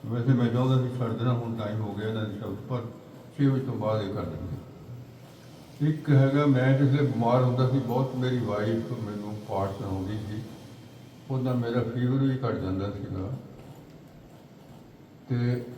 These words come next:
ਨੀਂਦ ਵੀ ਆ ਜਾਂਦੀ ਸੀ। ਸੋ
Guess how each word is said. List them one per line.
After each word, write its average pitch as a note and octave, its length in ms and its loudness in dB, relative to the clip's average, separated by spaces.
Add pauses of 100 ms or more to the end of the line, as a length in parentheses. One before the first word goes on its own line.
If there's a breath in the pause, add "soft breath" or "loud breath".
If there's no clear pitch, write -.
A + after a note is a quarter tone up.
(220)
ਨੀਂਦ C3+ 400 12
ਵੀ C3 120 10
ਆ G#2+ 100 4
ਜਾਂਦੀ F#2 300 -2
ਸੀ। - 80 -8 (4000)
ਸੋ D3 400 0